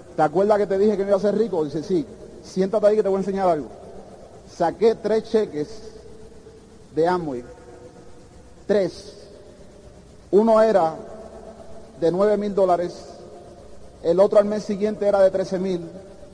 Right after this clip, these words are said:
y el del mes siguiente era de diecisiete mil dólares. Y se lo enseñé. Se lo enseñé.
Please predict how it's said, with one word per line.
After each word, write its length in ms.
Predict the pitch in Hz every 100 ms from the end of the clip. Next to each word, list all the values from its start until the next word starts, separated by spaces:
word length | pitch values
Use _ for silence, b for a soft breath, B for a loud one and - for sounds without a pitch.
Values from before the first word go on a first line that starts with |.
| -
y 80 | 165
el 100 | 160
del 120 | 165
mes 160 | 185 185
siguiente 480 | 190 190 190 180
era 160 | 180 180
de 100 | 170
diecisiete 540 | 156 160 151 156 147
mil 160 | 147 143
dólares. 260 | 127 107 - - - - - - - - - - - - - - - -
Y 80 | 151
se 140 | 185
lo 100 | 175
enseñé. 540 | 175 175 170 190 165 127 - - - - - - - - - - - 415 427 - - 415 - - - - - - - - - - - - - - - - - - - - - - - - -
Se 140 | 185
lo 100 | 214
enseñé. 540 | 226 233 220 220 185